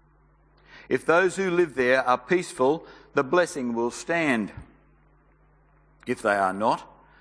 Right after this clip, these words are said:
the blessing will return to you. Don't move around from home to home. Stay in one place, eating and drinking what they provide. Don't hesitate to accept hospitality,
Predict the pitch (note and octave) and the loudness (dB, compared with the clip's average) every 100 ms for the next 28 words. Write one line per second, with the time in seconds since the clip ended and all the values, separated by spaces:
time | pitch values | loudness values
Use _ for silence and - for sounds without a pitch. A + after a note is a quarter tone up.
0 | _ C#3+ C#3 D#3 D3+ B2 G#2+ A2 A#2+ A#2+ | _ -2 2 2 0 -8 -6 -4 -2 -4
1 | A2+ C3 A2+ G#2 A2 B2 D3 G2 - - | -6 -8 -8 -8 -6 -2 -2 -2 -6 -20
2 | - _ _ _ _ _ _ _ _ _ | -20 _ _ _ _ _ _ _ _ _
3 | - - - G#3+ G3+ G3 F3+ D#3 D3 D#3 | -20 -12 0 0 2 2 4 2 4 4
4 | D#3 D3 C3+ A#2+ C3+ C3+ C3 B2 G2+ C3+ | 2 0 -6 -4 -2 -2 -4 -8 -2 0
5 | D3+ F#3+ G3 - _ _ _ _ _ - | 0 -2 -12 -20 _ _ _ _ _ -20
6 | - - F#3 G3 E3 D3+ D3 C3+ - F3 | -12 0 0 2 0 2 2 0 2 2
7 | A#2+ - - _ _ _ _ - F3 F#3+ | 0 -8 -16 _ _ _ _ -2 -2 0
8 | F3 D3 C3 F3+ G3 C#3 A#2 A#2+ C3+ C3 | 0 0 0 0 0 0 0 0 0 2
9 | B2 - A2+ A#2+ D3 G#2+ F#2 - - _ | 0 -2 -2 2 2 0 -4 -12 -20 _
10 | _ _ _ _ _ _ _ _ _ - | _ _ _ _ _ _ _ _ _ -20
11 | _ D#3+ F#3+ D3 F#3+ D#3+ C#3 D3 B2+ - | _ 2 2 2 0 0 0 2 0 2
12 | C3 A#2+ - C#3+ - C#3+ B2+ - G#2+ D#3 | -2 -2 -2 -4 -2 -2 -2 -2 -2 2
13 | D3+ A#2+ G#2+ C3+ | 2 2 -6 -8